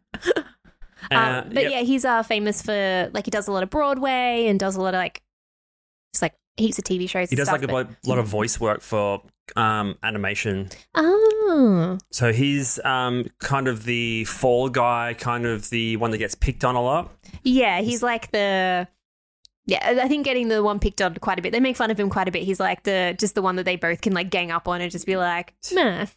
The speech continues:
Speaker 2: He's just, like, the pushover guy in the
Speaker 1: Mm-hmm.
Speaker 2: group, um, which they kinda need 'cause the dynamics work really
Speaker 1: Yeah.
Speaker 2: well together.
Speaker 1: Well,
Speaker 2: It's
Speaker 1: they,
Speaker 2: not,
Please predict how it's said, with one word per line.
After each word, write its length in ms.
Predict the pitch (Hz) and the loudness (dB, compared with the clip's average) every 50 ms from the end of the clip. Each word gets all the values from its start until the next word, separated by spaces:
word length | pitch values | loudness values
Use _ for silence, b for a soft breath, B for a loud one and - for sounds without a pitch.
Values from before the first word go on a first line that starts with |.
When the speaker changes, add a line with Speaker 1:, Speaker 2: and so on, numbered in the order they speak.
| _ - | _ -4
Speaker 2:
He's 140 | 135 123 | -2 -2
just, 200 | - - 127 - | 0 0 -2 0
like, 180 | - 117 110 - | 0 0 0 -2
the 100 | - 113 | -6 -6
pushover 420 | - - 113 - 113 104 90 95 | -2 -2 0 0 0 0 -2 -2
guy 200 | 92 101 92 92 | -2 -2 -2 -2
in 60 | 92 92 | -2 -2
the 60 | 95 | 0
Speaker 1:
Mm-hmm. 60 | 247 226 | 0 0
Speaker 2:
group, 180 | - 98 208 - - B B B B B B B B | 0 -2 -4 -8 -16 B B B B B B B B
um, 180 | - 113 107 104 | 0 2 2 2
which 140 | 107 104 - | 2 0 0
they 80 | 120 | 0
kinda 280 | 110 - 139 180 220 202 | -2 0 0 2 2 2
need 220 | 123 110 123 120 | 0 0 -2 -4
'cause 160 | 104 - 107 - | -2 -2 -2 -2
the 80 | 113 | 0
dynamics 460 | 104 117 110 110 117 120 113 107 - | 0 -2 0 0 0 -2 -2 -2 -2
work 160 | - 110 101 - | 0 -2 -2 -2
really 220 | - 107 104 104 | -2 -2 0 0
Speaker 1:
Yeah. 80 | 110 - | 2 0
Speaker 2:
well 80 | 113 110 | 0 0
together. 320 | - 107 92 98 92 90 | 0 0 0 0 0 2
Speaker 1:
Well, 80 | 87 - | 2 2
Speaker 2:
It's 80 | 247 - | 2 0
Speaker 1:
they, 60 | - | 0
Speaker 2:
not, 80 | 294 | -2